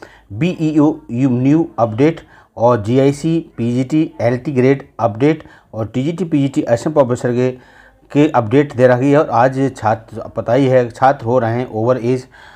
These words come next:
क्योंकि वैकेंसियाँ नहीं आ रही हैं और आ-, छात्रों को दस दस, पन्द्रह पन्द्रह साल नगर और महानगरों में पढ़े हुए हो गए, लेकिन व-, वैकेंसियाँ आती हैं, पेपर लीक हो जाता है और अब finally, अब पेपर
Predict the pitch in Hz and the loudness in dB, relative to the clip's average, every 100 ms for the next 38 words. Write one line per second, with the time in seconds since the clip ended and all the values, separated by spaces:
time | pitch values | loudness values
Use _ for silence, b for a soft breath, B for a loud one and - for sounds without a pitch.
0 | B - 117 135 120 120 127 135 117 123 | B -6 0 2 2 2 0 0 0 2
1 | 131 120 127 127 123 113 92 98 - - | 4 4 2 0 0 0 -2 -8 -16 -12
2 | - 104 123 131 123 110 110 107 120 - | -6 -4 -2 -2 -2 -4 -6 -2 -2 -2
3 | 117 107 117 117 113 110 110 B B B | -6 -4 -2 -2 0 0 0 B B B
4 | _ 101 107 117 127 131 107 101 120 127 | _ -4 0 4 2 2 -2 0 0 2
5 | 123 120 110 107 120 123 107 107 120 113 | 0 0 -2 0 0 0 0 -2 -2 -2
6 | 120 90 107 107 - 104 107 107 120 117 | -4 -6 -10 -10 -12 -8 -8 -4 -4 -4
7 | B B B _ - 107 131 135 147 110 | B B B _ -4 -2 0 2 2 0
8 | - 110 113 104 127 139 123 127 123 131 | -4 -4 -4 -2 -4 0 2 2 4 4
9 | 113 - - - 110 - 110 113 123 110 | 4 -2 -14 -12 -12 -4 -4 -2 -4 -4
10 | 110 104 113 98 113 117 110 | -8 -6 -8 -4 -2 -2 -4